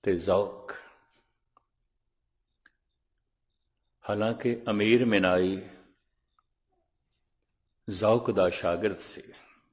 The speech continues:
ਪਹਿਲੇ ਜ਼ੌਕ ਨੇ ਆਪਣੀ ਨਜ਼ਮ ਸੁਣਾਈ,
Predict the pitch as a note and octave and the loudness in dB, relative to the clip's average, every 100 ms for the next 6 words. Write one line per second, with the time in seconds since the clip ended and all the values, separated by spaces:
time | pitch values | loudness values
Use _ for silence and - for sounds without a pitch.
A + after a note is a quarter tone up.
0 | _ _ _ _ _ _ _ _ _ _ | _ _ _ _ _ _ _ _ _ _
1 | _ _ _ _ _ _ _ _ _ _ | _ _ _ _ _ _ _ _ _ _
2 | _ _ _ _ _ _ B2+ B2+ C#3 G2 | _ _ _ _ _ _ -2 4 4 4
3 | G#2 A2 A#2 B2 A#2+ G#2 - G2 F2+ F2 | 4 4 4 4 4 2 2 -2 -2 -2
4 | F2 E2+ - C#2+ A#1+ | -4 -8 -8 -12 -14